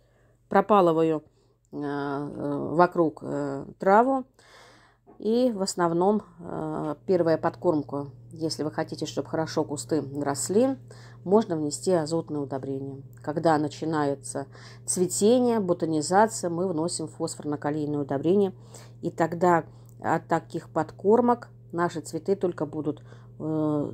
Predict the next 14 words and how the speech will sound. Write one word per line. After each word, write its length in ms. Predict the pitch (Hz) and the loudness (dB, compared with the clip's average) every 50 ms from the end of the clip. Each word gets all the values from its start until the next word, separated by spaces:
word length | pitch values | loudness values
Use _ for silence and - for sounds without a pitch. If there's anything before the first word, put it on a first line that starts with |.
| - - | -10 -14
цвести, 680 | - - - 190 196 190 - - - 240 262 277 277 254 - - - - - - - - - - | -12 0 2 4 4 4 2 0 0 2 2 2 2 0 -4 -10 -20 -20 -20 -20 -20 -20 -14 -8
э, 280 | - 160 160 160 160 | -6 -4 -2 -2 -2
дольше, 540 | 156 160 190 190 190 190 - - - 196 180 | 2 6 8 8 8 6 4 0 -4 -4 -4
благоухать, 1080 | 175 170 147 143 143 160 165 156 151 160 160 151 - - 202 208 233 254 247 - - - | -4 -4 -8 -6 -4 -2 -2 0 0 0 0 -2 0 2 4 6 6 6 4 -2 -8 -8
и 440 | - - 170 180 185 190 190 180 - - - - - - - | -6 -4 -2 -2 0 -2 -2 -4 -6 -10 -20 -20 -20 -20 -14
цветение 500 | - - 185 185 - - 208 202 196 180 | -6 -2 -2 -2 4 4 6 6 6 4
будет 300 | 165 160 170 170 175 160 | 0 0 -2 -2 -2 -4
более-более 760 | 147 147 151 165 185 190 185 170 160 151 147 151 160 160 156 | -4 0 2 4 4 6 4 4 2 2 0 0 0 0 -2
пышное. 540 | 143 - - 156 143 - - - 135 135 131 123 - - - - - - - - - - - - - - - - - - - - - - - - - - - - - - - - - | -2 -4 -6 -6 -6 -6 -8 -10 -10 -10 -10 -12 -14 -20 -20 -20 -20 -20 -20 -20 -20 -20 -20 -20 -20 -20 -20 -20 -20 -20 -20 -20 -20 -18 -18 -16 -16 -16 -16 -16 -16 -16 -16 -12 -4
Э, 280 | - 160 165 165 165 165 | 0 2 4 4 4 4
не 300 | 180 190 202 220 247 254 | 6 6 8 8 6 6
спешу 640 | - - - 233 226 208 - - - 226 196 175 175 | 4 2 0 0 2 2 2 2 2 2 2 2 2
я 180 | 170 185 185 | 2 2 2
всегда, 560 | - - - 180 180 180 170 180 170 160 147 | 2 2 0 -2 0 2 4 4 4 4 2